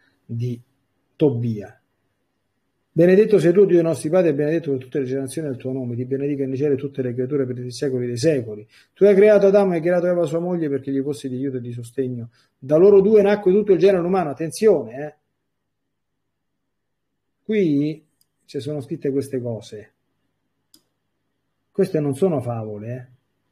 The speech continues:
Non è una favoletta questa qui. Con buona pace di, di chi anche nella Chiesa si mette a fare, eh, compromessi o tentativi di conciliazione con teorie strane.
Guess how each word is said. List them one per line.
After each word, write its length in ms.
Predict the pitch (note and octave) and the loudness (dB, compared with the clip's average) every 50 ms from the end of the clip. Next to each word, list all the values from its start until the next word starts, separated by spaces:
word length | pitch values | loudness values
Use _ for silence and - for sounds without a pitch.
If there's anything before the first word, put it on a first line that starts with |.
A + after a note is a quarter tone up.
| _ _ _ _ _ _ _ _ _ _ _ _ _ _ _ - | _ _ _ _ _ _ _ _ _ _ _ _ _ _ _ -2
Non 180 | D#3+ D#3+ F3+ | 0 2 4
è 20 | G#3 | 4
una 160 | G#3 F#3 C3 | 4 4 4
favoletta 640 | - C#3 B2+ B2+ B2+ B2 B2+ A#2+ A#2 - - A#2 A2 | 2 0 0 0 0 0 -2 -4 -6 -8 -10 -12 -12
questa 320 | G#2+ G#2+ - - A#2 A2+ | -12 -12 -14 -16 -18 -18
qui. 260 | - - A#2 G#2+ G#2+ - _ _ _ _ _ _ _ _ _ _ _ _ _ _ _ _ - - _ _ | -16 -16 -16 -16 -16 -18 _ _ _ _ _ _ _ _ _ _ _ _ _ _ _ _ -20 -20 _ _
Con 200 | - D#3+ D#3+ E3 | -6 -4 0 2
buona 260 | F3 G3+ G#3+ G#3 G3+ | 4 4 6 6 4
pace 400 | F3 D#3+ F#3 F#3+ F#3 - - E3 | 4 4 4 4 2 2 0 -2
di, 180 | C#3+ C#3+ C#3+ C#3+ | -2 -2 -4 -4
di 140 | C#3 C#3+ C3+ | -4 -8 -6
chi 160 | D3 F3 E3+ | -2 0 0
anche 320 | E3 E3 E3 D3+ - C#3+ | 2 0 -2 -4 -4 -6
nella 220 | C#3+ C#3+ C#3 C#3 C3 | -4 -2 -4 -4 -4
Chiesa 400 | C3+ - D3 D3+ C#3+ B2+ C3+ A#2 | -4 -4 -4 -2 -2 -4 -6 -6
si 100 | A#2 B2+ | -6 -6
mette 240 | B2+ B2+ A#2+ B2+ | -6 -6 -8 -8
a 40 | B2 | -10
fare, 720 | A2+ - C3+ C3+ B2+ B2+ B2 B2 B2 A#2+ A#2+ A#2 A2+ A#2 _ _ _ _ _ _ _ _ _ _ _ | -10 -8 -8 -8 -6 -6 -6 -6 -6 -8 -8 -8 -10 -12 _ _ _ _ _ _ _ _ _ _ _
eh, 140 | - C3+ _ _ _ _ _ _ _ _ _ - - - | -20 -20 _ _ _ _ _ _ _ _ _ -20 -20 -18
compromessi 840 | - - D3 B2+ - C#3 C3 C3 C#3+ D3 C#3+ B2+ - - - B2 A#2+ | -12 -12 -10 -6 -4 -2 -2 0 0 0 0 -2 -4 -8 -10 -8 -8
o 340 | B2 B2+ B2+ B2 B2 A#2+ - _ _ _ - | -6 -6 -6 -6 -8 -10 -16 _ _ _ -4
tentativi 500 | - D3+ B2+ - D3 C#3+ F3+ E3+ D#3 D#3 | -2 -2 -2 -2 -2 -2 0 0 0 2
di 140 | C#3+ D3+ | 2 0
conciliazione 720 | C#3 C#3+ C#3+ C#3 - - C#3 C#3 C3+ C3+ - D#3+ D#3 D3 C3+ | 0 0 -2 -4 -4 -2 0 0 0 0 -2 -4 -4 -2 -2
con 200 | B2+ B2 B2 A#2 | -4 -4 -6 -4
teorie 400 | A#2 C3+ C3+ C3 C3+ C#3 C3 A#2+ | 0 0 2 2 2 2 0 0
strane. 720 | - - - - B2 A#2 G2+ F#2 F#2+ G2+ G2+ G2+ A2 _ | -2 -6 -10 -8 -8 -8 -10 -12 -16 -18 -18 -20 -20 _